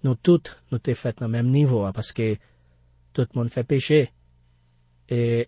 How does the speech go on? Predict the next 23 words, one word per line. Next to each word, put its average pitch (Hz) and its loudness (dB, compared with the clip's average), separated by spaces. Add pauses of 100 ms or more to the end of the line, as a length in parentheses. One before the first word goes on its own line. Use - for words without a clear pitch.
yo 123 0
tout 120 -4
vire 120 0
do 120 0
bay 101 -4
Bondye 107 -2
ki 98 -6
gen 98 -6
tout 101 -8
pouvwa. 87 -4 (1600)
Men 117 -6
sepandan, 123 -2 (680)
nan 110 -4
kè 131 -2
sansib 110 -2
li, 139 -2 (960)
Bondye 117 -2
ofri 127 -4
delivrans 120 -2
nan 98 -6
bay 98 -6
tout 107 -6
lemanite. 92 -6